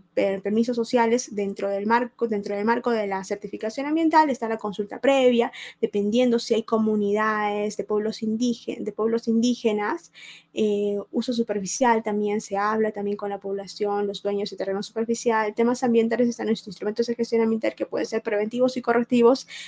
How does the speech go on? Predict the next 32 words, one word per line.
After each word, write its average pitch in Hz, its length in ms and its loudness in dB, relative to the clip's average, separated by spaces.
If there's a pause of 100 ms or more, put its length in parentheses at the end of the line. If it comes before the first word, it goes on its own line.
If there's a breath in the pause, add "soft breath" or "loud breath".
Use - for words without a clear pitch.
(100)
La 247 80 0
actividad 320 280 6
también 247 380 8
puede 233 160 6
haber 220 240 4
sido 220 300 2
ya, 202 480 2 (240)
eh, 208 180 -8
puede 220 140 -2
haberse 214 320 -2
ya 208 140 2
realizado 269 520 4
y 247 40 2
se - 100 -6
ha 202 60 -6
formalizado, - 800 -6
¿no? 277 160 -6 (500 loud breath)
Eh, 220 220 4
también 240 260 6
está 247 240 0
para 226 140 0
el 196 40 -2
desarrollo 214 300 0
de 226 80 6
la 226 80 0
construcción, 233 640 2
el 196 80 -4
tema 202 220 -4
de 202 60 -4
la 202 80 -4
concesión 196 500 -6
eléctrica, 214 800 -2